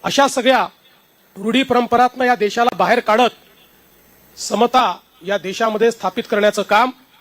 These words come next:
हे भारतरत्न डॉक्टर बाबासाहेब आंबेडकरांनी केलं. आणि संविधानाच्या माध्यमातनं प्रत्येक व्यक्तीला जगण्याचा समान अधिकार दिला, प्रत्येक व्यक्तीला संधीची समानता दिली आणि प्रत्येकाची स्वप्न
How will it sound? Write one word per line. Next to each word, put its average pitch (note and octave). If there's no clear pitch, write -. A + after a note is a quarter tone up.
हे F#3
भारतरत्न G#3
डॉक्टर G3
बाबासाहेब F#3+
आंबेडकरांनी G3+
केलं. G3+
आणि A#3
संविधानाच्या B3+
माध्यमातनं A3+
प्रत्येक C#4
व्यक्तीला B3
जगण्याचा A#3+
समान B3
अधिकार A#3+
दिला, F#3
प्रत्येक C4
व्यक्तीला B3
संधीची B3
समानता B3
दिली G3
आणि A#3
प्रत्येकाची A#3+
स्वप्न B3+